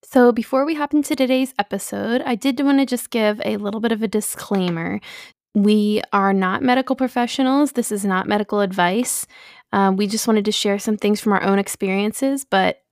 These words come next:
uh, please don't take anything we're saying as medical advice. Just speak with your healthcare provider if you guys have questions. Um, we just wanted to share a little bit about our experiences with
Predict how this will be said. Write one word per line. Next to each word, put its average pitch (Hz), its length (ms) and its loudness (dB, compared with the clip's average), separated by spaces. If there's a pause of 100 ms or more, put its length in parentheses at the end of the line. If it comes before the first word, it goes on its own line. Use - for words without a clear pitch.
(120)
uh, 196 240 -4
please 226 300 -2
don't 220 160 0
take 226 180 0
anything 208 340 0
we're 196 120 -2
saying 196 320 -2
as 190 240 0
medical 208 320 0
advice. 202 440 -2 (520)
Just - 240 -6
speak - 200 -4
with 220 120 0
your 208 100 -2
healthcare 202 380 -4
provider 190 400 2
if 190 120 -2
you 220 60 -6
guys - 220 -8
have - 100 -16
questions. 233 720 0 (460)
Um, 185 240 2
we 214 80 2
just 220 200 -4
wanted 233 180 4
to 233 100 4
share 208 180 4
a 196 60 6
little 196 240 2
bit 202 120 0
about 190 300 2
our 208 200 4
experiences 196 840 -2
with 170 180 -2